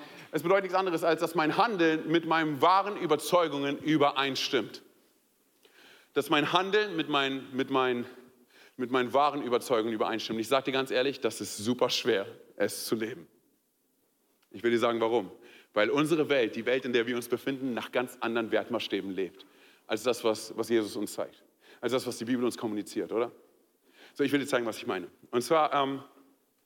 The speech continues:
wenn wir reinspringen in Sprüche zehn, Vers neun, lesen wir, lesen wir Folgendes. Und zwar, da steht geschrieben: „Wer geradlinig lebt,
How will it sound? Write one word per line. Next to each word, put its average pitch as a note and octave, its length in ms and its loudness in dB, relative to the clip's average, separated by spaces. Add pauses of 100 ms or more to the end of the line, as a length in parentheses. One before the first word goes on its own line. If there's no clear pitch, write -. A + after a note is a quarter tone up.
(220)
wenn D3 100 0
wir C#3 80 2
reinspringen C3+ 440 0
in A#2+ 440 0
Sprüche B2+ 320 -4
zehn, A#2 220 -2
Vers A2+ 160 -8
neun, A2+ 180 -4
lesen A2+ 280 -2
wir, A2 220 0 (460)
lesen A2+ 160 -4
wir A#2 80 -4
Folgendes. G2+ 400 -2
Und A2 60 -8
zwar, C#3+ 120 0
da C#3 80 2
steht C#3 140 -2
geschrieben: C3 320 -4 (360)
„Wer C3 140 2
geradlinig F#3+ 800 0
lebt, C#3+ 500 -2